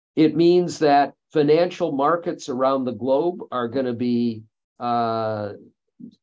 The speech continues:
hurt significantly, and very possibly, uh, as we have a globe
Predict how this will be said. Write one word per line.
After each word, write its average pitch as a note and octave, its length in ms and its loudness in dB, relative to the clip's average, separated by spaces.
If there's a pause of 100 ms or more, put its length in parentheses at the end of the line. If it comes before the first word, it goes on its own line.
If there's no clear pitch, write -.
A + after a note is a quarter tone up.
(440)
hurt - 480 -2 (140)
significantly, B2+ 1080 0 (440)
and B2 180 -2
very A3 340 4
possibly, E3 800 -4 (560)
uh, A#2+ 40 -4
as B2 600 0
we C3+ 160 2
have D3 160 0
a D3+ 60 2
globe D3 520 0